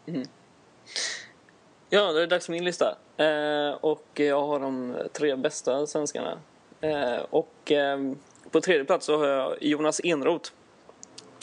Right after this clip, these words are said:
som jag är väldigt imponerad av, eh, just för att han nästan har överglänst, eh, Müller, vilket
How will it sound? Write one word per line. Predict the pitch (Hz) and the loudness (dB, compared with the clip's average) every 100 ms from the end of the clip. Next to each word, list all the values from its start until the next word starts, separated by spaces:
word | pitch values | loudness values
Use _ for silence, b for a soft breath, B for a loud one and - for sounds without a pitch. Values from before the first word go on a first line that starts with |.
| - | -4
som | - 160 156 139 | 0 2 2 0
jag | 139 139 | 2 2
är | |
väldigt | 135 131 | 0 -2
imponerad | 127 135 139 135 117 127 | -4 -2 0 0 0 0
av, | 110 90 | -2 -2
eh, | 90 82 139 | -2 0 -2
just | 147 | -2
för | - | -2
att | - | -2
han | - - - B B B B | -2 -6 -10 B B B B
nästan | - 147 139 | -2 0 0
har | 139 135 | 0 2
överglänst, | 135 135 135 139 147 - - | 0 0 0 -2 -2 -2 2
eh, | 151 143 139 | 2 2 -2
Müller, | 139 143 131 135 - - | -2 -2 0 -2 -6 -12
vilket | - - - - - | -8 -4 -4 -4 -10